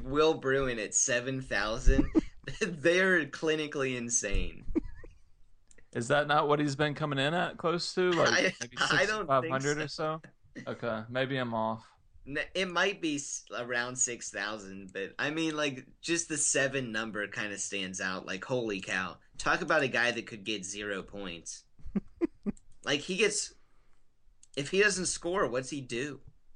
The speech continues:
Speaker 3: Didn't he pick up, didn't he have two assists in the game earlier this
Speaker 1: Yeah,
Speaker 3: year?
Speaker 1: but I, I'm thinking, like, overall, not short term.
Speaker 3: Okay, okay. Uh, well, speaking of Keane, let's just jump into that last match.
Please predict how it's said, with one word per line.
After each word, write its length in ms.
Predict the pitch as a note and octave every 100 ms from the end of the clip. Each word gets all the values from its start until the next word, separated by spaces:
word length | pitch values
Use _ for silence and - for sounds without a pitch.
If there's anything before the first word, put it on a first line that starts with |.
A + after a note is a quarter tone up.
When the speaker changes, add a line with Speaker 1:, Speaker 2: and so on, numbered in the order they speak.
| - - - - - - - - - - - -
Speaker 3:
Didn't 140 | B2
he 60 | D3
pick 200 | D3+ D3+
up, 160 | D#3 - -
didn't 100 | E3
he 40 |
have 100 | D#3+
two 140 | - E3
assists 300 | - E3+ F3
in 60 |
the 60 | D#3
game 160 | D#3+ E3
earlier 100 | -
this 80 |
Speaker 1:
Yeah, 260 | D3+ D3+ D3
Speaker 3:
year? 60 | D3
Speaker 1:
but 280 | D3+ C#3 -
I, 120 | C3+ - - -
I'm 140 | C3+ D3+
thinking, 480 | C#3 F3 D#3 D3 B2+
like, 280 | A2 G2+ -
overall, 840 | A#2 A2 A2 G#2+ G#2 G2+ G2 F#2 - _ _
not 340 | G#2 G#2+ G2+ F#2 - - - - -
short 380 | - A2+ F#2+ C#2+
term. 320 | F#2 D#2+ C#2 - -
Speaker 3:
Okay, 240 | D#2 - F#3+ - - - E2+
okay. 240 | - D#3+ - - - - - - - - - - - - - - - - - -
Uh, 200 | G#2 G#2+
well, 240 | A2+ A#2+ A2 -
speaking 380 | - C#3+ C#3 A#2+
of 100 | -
Keane, 260 | - A#2
let's 160 | F2 -
just 240 | F#2+ -
jump 260 | - G2+ F2+
into 140 | F#2+
that 180 | E2 D#2
last 340 | E2+ F2+ - -
match. 480 | D#2+ D#2 - -